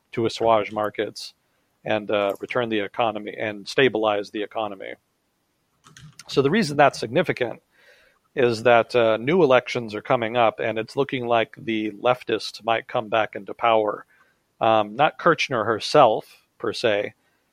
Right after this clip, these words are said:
uh, but rather someone in her party, uh, that has her running as vice president. And his name, I think, I don't know if I has his name here.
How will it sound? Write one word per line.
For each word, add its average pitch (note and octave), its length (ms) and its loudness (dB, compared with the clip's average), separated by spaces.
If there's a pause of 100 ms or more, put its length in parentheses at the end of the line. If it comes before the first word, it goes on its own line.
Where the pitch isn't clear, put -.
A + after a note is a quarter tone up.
(200)
uh, G#2+ 280 2
but A2+ 220 -4
rather A#2 480 4
someone B2+ 380 0
in B2 160 -4
her A2 200 -2
party, A#2+ 600 0 (640)
uh, G#2 140 -2
that G#2+ 140 0
has B2 240 4
her B2+ 220 2
running G#2+ 400 0
as G2 140 -6
vice A2 320 0
president. A2+ 560 -2 (1200)
And G#2 280 -4
his C#3 380 -2
name, A#2 520 -2
I F#2+ 180 -14
think, A#2+ 240 -16
I G2+ 40 -16
don't A2+ 160 -4
know A2 100 0
if - 100 -4
I G#2 80 -4
has G#2 260 -2
his G#2 300 -6
name G2+ 300 -14
here. A1+ 320 -14